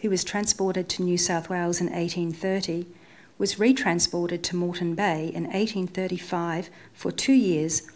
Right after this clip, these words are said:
on a colonial sentence for assault. After his return to Sydney in eighteen thirty-seven,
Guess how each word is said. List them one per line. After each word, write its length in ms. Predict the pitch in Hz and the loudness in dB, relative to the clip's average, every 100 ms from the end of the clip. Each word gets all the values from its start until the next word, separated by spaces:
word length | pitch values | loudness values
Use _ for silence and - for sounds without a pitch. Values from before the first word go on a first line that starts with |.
| - - | -18 -4
on 140 | 185 | -4
a 60 | 180 | -2
colonial 560 | 196 185 180 185 196 | -2 0 2 0 0
sentence 520 | - - 170 - 165 | -2 -2 -4 -4 -4
for 200 | - 180 | -4 -4
assault. 540 | - - 160 151 - - - - _ _ - - - - - - | 0 2 2 -2 -6 -10 -18 -20 _ _ -20 -20 -20 -20 -20 -6
After 360 | 202 254 320 208 | 2 4 4 -2
his 240 | 214 196 | 0 0
return 420 | 196 - 190 180 | -2 0 0 0
to 120 | 175 185 | 2 0
Sydney 520 | - 233 202 160 156 | 2 2 2 0 0
in 180 | 165 180 | -2 0
eighteen 340 | 180 190 175 | -2 0 -2
thirty-seven, 840 | 175 175 170 170 - 208 170 170 | 0 -2 0 0 0 0 0 -4